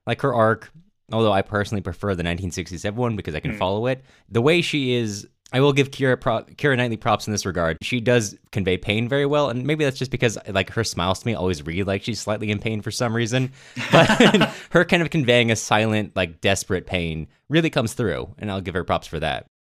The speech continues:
Speaker 2: I noticed an interesting thing about, I think I noticed anyway,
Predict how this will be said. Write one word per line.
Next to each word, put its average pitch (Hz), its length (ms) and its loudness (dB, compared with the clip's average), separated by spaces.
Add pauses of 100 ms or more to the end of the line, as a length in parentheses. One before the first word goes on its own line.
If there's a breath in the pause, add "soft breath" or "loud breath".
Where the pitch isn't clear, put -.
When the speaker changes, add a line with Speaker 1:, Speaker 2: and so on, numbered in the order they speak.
Speaker 2:
I 247 400 2 (380)
noticed 170 460 0
an 156 100 -2
interesting 147 480 -2
thing 143 160 -6
about, 127 360 -4 (120)
I 127 60 -8
think 196 300 -2
I 113 60 -8
noticed 95 420 -10
anyway, 98 580 -6